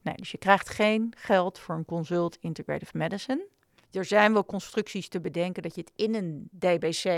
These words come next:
nou ja, eh, D B C borstkanker erin kan verwerken, maar daar zul je dan toch niet veel voor verdienen.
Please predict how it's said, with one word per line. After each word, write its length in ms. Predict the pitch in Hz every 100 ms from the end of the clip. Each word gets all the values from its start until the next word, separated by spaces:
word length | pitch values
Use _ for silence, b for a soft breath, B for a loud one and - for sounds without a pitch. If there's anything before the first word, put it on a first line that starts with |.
| 160 151 _
nou 160 | - 135
ja, 100 | - _
eh, 180 | - 170
D 300 | 165 170 185
B 60 | 175
C 240 | 170 180
borstkanker 640 | 180 208 - 196 180 160 b b b b -
erin 420 | 175 - 226 226
kan 240 | 180 180
verwerken, 800 | - 165 160 160 185 220 240 240
maar 260 | 175 170 165
daar 180 | 165 165
zul 120 | 175
je 140 | 170
dan 160 | 170 165
toch 200 | 208 -
niet 180 | 214 -
veel 380 | 190 175 170 - _ _ _ _ _
voor 280 | - 185 170
verdienen. 480 | - 175 156 151